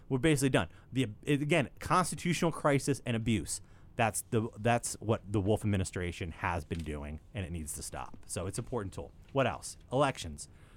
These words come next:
Uh, voter I D. Highly popular. Eighty percent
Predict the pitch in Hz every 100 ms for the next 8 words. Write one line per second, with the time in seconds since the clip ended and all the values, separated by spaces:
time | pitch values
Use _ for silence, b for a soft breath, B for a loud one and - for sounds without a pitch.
0 | b b - 101 98 98 127 120 113 101
1 | - - - - - - - 117 151 170
2 | 156 143 131 120 87 - - b b b
3 | - - 151 156 165 151 - 156